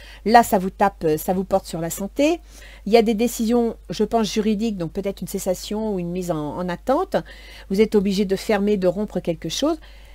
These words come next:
Soyez patient, il y a le miroir magique. Donc, prenez le temps, parce que vous aurez la solution. Alors, au fond de vous, vous n'avez qu'une envie,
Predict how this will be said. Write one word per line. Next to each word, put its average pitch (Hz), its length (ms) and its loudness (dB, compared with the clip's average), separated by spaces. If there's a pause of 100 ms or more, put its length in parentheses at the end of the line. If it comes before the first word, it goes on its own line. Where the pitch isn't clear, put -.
(220)
Soyez 277 280 6
patient, 240 400 0 (400)
il 170 60 -2
y 226 60 8
a 233 40 8
le 233 60 4
miroir 220 340 2
magique. 196 460 -8 (640)
Donc, 202 180 -2 (340)
prenez 302 320 6
le 254 60 4
temps, 277 320 8 (180)
parce 233 160 2
que 247 120 2
vous 226 180 4
aurez 240 160 8
la 233 100 6
solution. 190 520 -4 (2750)
Alors, 226 220 8
au 294 100 6
fond 381 220 0
de 311 60 4
vous, 302 260 6 (1160)
vous 208 60 2
n'avez 254 180 10
qu'une 339 180 2
envie, 247 360 2